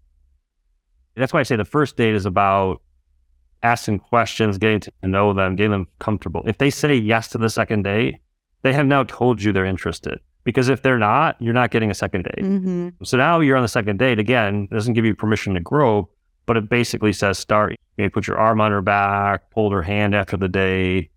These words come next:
Speaker 1: go for that kiss on that date, read the room, decide how far you can go, and then continue. I think for a woman, it's not being afraid to put yourself out there as well. And the advice I give women is, one,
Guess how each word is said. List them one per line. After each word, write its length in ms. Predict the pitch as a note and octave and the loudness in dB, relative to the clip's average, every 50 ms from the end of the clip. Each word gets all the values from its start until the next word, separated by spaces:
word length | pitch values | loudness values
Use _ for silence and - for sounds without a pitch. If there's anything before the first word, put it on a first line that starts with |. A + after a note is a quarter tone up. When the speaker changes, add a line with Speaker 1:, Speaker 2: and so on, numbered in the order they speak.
| _ _ - | _ _ -4
Speaker 1:
go 160 | - G2 G#2 | -2 -2 -2
for 120 | G2 - G#2 | 0 0 0
that 180 | G2+ F#2+ - | -2 -2 -2
kiss 260 | - - G#2+ - - | -2 -2 -2 0 0
on 120 | G2+ G2+ G2+ | 0 0 0
that 180 | G2+ G2 F2+ | 0 -2 -2
date, 400 | F#2 G2 F#2 F#2+ F#2+ F#2 F2 - _ _ _ _ _ - | -2 -2 -2 0 -2 -2 -4 -6 _ _ _ _ _ -4
read 360 | A#2+ A2+ A2 A#2 B2 C3 A#2 | -2 0 2 4 4 4 4
the 80 | A2 | 2
room, 500 | G#2 G#2+ A2 A2+ A2+ A2+ A2+ A2 G#2+ G#2 | 2 2 4 4 4 4 4 2 2 0
decide 380 | G2 F#2 - - A2 G#2 G#2 F#2+ | 0 -2 -2 0 0 2 2 2
how 120 | G2 G2 | 0 0
far 240 | - - G2+ G2+ G2+ | 0 0 0 2 2
you 100 | F#2+ F#2 | 0 0
can 140 | F2 F#2+ F#2 | -2 -2 -2
go, 480 | F2+ F#2 F#2 F#2 F#2 F2+ F2+ F2+ F2 - _ _ _ _ | 0 2 2 2 2 0 0 -2 -4 -8 _ _ _ _
and 180 | - F#2+ G#2 G2+ | -4 -2 0 0
then 140 | G2+ G#2 G2 | 0 0 -2
continue. 540 | - G2 F2 D#2+ - A2+ A2+ A2+ G#2 F#2 F2+ - _ _ _ _ _ _ _ _ _ - | -4 -4 -6 -4 -2 0 2 2 2 0 -2 -6 _ _ _ _ _ _ _ _ _ -4
I 100 | D3 D#3+ | 0 0
think 160 | E3+ F3+ D#3 | 0 0 0
for 120 | - D#3 | 0 0
a 60 | C3 A#2 | 0 2
woman, 360 | A2+ C3+ D3+ C#3+ B2+ A2 A2 | 2 2 2 2 2 2 2
it's 420 | G#2 G#2 G#2 G2+ - - - - - _ _ _ _ _ _ _ _ _ _ _ _ _ - | 2 0 0 -2 -6 -10 -10 -12 -14 _ _ _ _ _ _ _ _ _ _ _ _ _ 0
not 240 | C3+ C3 C3 C3+ | 2 2 2 2
being 160 | - D3 C#3 B2+ | 2 2 2 2
afraid 580 | G#2 - - - A2+ A2 A2 G#2+ G#2+ G#2 F2+ - | 0 -2 0 0 2 2 2 2 0 -2 -4 -6
to 540 | - F#2+ F#2+ F#2+ F#2 F#2 F2+ F2 F2 E2+ - _ _ _ _ _ _ _ _ - | -6 -4 -2 -2 0 -2 -2 -2 -4 -6 -8 _ _ _ _ _ _ _ _ -2
put 160 | - C3 - - | -2 0 0 0
yourself 360 | G2+ - - G#2+ G2 F2 - | 0 2 2 2 2 2 2
out 220 | F#2 F#2 F2+ - | 0 0 0 0
there 160 | G2 F#2 F2 | -2 -2 -2
as 100 | E2+ D#2+ | -2 -4
well. 480 | E2 E2+ F2+ F2 E2+ - - - - _ _ _ _ _ - | -4 -2 -2 -2 -2 -4 -6 -10 -14 _ _ _ _ _ -4
And 600 | G#2+ G#2+ G2 G2 F#2+ F2+ F2+ F2 E2+ E2+ E2+ F2+ - _ - | -2 0 0 2 0 0 0 -2 -4 -6 -6 -10 -12 _ -2
the 100 | A#2 C3 | 0 0
advice 300 | B2 G#2 C#3 D3+ D3 - | 2 2 2 0 0 0
I 40 | C3+ | 0
give 180 | A#2 A#2+ A2 | 0 2 2
women 280 | G#2 A2 A#2+ A#2 G#2+ G2 | 2 2 2 2 0 0
is, 80 | F#2+ F2+ | -2 -2
one, 440 | F#2 G2+ G#2 G#2+ G#2+ G#2+ G#2 G#2 | -2 0 0 2 2 0 0 -2